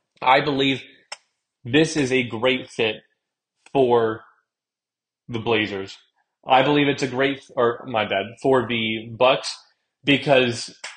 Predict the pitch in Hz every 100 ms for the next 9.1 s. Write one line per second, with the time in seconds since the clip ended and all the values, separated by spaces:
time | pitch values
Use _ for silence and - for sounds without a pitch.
0 | _ - 131 131 135 143 143 143 131 131
1 | 135 127 123 120 120 123 143 147 147 -
2 | - - 131 135 - 139 - 113 127 117
3 | 110 104 - 113 107 107 117 101 98 101
4 | - _ _ _ 127 143 143 135 120 123
5 | 127 127 117 123 110 113 113 117 120 117
6 | 113 135 139 151 143 156 143 131 110 117
7 | 117 131 117 123 107 113 110 107 120 117
8 | - 139 123 - 117 107 104 107 104 107
9 | 104